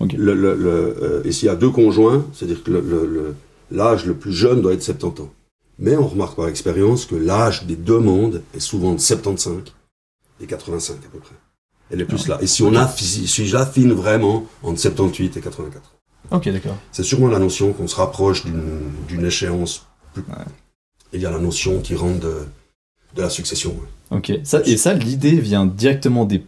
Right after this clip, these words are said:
Speaker 1: des propriétaires eux-mêmes, ou bien plutôt même des enfants, des fois, qui, qui pensent à ça ?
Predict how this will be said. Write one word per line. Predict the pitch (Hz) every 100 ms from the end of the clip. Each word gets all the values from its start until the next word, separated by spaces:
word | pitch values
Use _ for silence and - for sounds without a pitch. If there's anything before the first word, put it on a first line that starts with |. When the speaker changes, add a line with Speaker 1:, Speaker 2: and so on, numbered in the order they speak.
| -
Speaker 1:
des | 92
propriétaires | 131 131 123 123
eux-mêmes, | 120 156 190 - _ _ _ -
ou |
bien | 110 104
plutôt | - 131 131
même | 110 101
des | 98 95
enfants, | 104 - 120 107
des | 98
fois, | - 101
qui, | 95 101 98 95 95
qui | 95
pensent | 98 98 92
à |
ça ? | 98 92